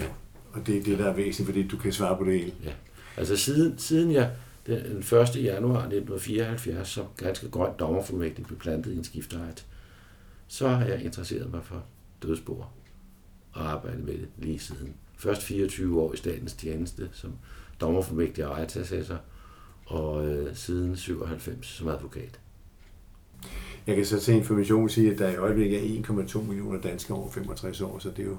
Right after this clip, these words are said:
Speaker 2: der er nok at tage af.
Speaker 1: <laughs> Ja, det er
Speaker 2: Det er bare
Speaker 1: der.
Speaker 2: om at komme i gang.
Speaker 1: Det er der. Og fordelen ved moderne kommunikation er, at, øh, sager kan jo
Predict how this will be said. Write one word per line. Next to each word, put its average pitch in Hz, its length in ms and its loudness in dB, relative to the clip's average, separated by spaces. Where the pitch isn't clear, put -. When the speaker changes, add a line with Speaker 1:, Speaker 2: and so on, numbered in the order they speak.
Speaker 2:
der 98 100 2
er 95 40 4
nok 98 180 2
at 123 60 0
tage 110 160 0
af. 113 140 -2
Speaker 1:
<laughs> - 140 -2
Ja, 123 140 8
det - 20 -2
er - 60 0
Speaker 2:
Det 147 200 12
er 123 100 12
bare 117 100 12
Speaker 1:
der. 117 60 12
Speaker 2:
om 127 80 6
at 135 60 8
komme 123 200 12
i - 20 10
gang. 110 160 10
Speaker 1:
Det 110 100 12
er 87 200 10
der. 123 140 6
Og 104 120 4
fordelen 143 600 12
ved 127 100 12
moderne 120 460 10
kommunikation 120 800 8
er, 90 200 4
at, 87 380 0
øh, 85 420 6
sager 110 440 8
kan 110 180 0
jo 90 100 6